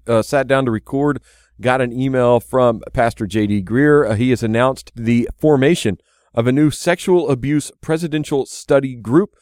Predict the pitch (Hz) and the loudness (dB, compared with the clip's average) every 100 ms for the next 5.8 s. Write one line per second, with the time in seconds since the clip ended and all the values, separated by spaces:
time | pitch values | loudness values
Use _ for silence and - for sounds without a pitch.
0 | _ _ - 104 98 - 120 117 113 - | _ _ -6 -2 -2 -2 -2 0 0 -2
1 | 107 107 139 120 127 123 117 - 131 123 | -4 -4 -2 -2 0 2 2 0 -6 -4
2 | 104 110 101 _ - - 98 95 139 - | -2 -2 -2 _ -20 -8 -4 -2 -4 0
3 | 123 98 117 135 - 127 - 131 110 110 | 2 2 0 -2 -2 -2 2 0 2 0
4 | 104 - 131 127 78 - - 151 165 - | -2 -4 -2 -2 -2 -6 0 2 2 -4
5 | - 107 110 - 110 104 107 | -4 -2 -2 -2 0 2 0